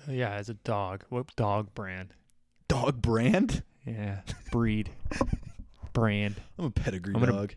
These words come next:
Speaker 1: brand you. Um,
Speaker 2: Joke's on you. I'm into it.
Speaker 1: <laughs> Oh,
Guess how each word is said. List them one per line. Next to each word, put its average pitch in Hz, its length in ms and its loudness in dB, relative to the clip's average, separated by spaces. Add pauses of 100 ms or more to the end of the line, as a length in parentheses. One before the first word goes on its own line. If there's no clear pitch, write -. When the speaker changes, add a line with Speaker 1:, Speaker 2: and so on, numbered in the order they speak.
Speaker 1:
brand 104 380 4
you. 107 220 4 (920)
Um, 139 560 4
Speaker 2:
Joke's 95 220 -6
on 87 140 -4
you. 104 100 -4
I'm 82 180 -8
into 87 200 -6
it. 85 160 -8 (340)
Speaker 1:
<laughs> - 680 6 (920)
Oh, 117 720 -6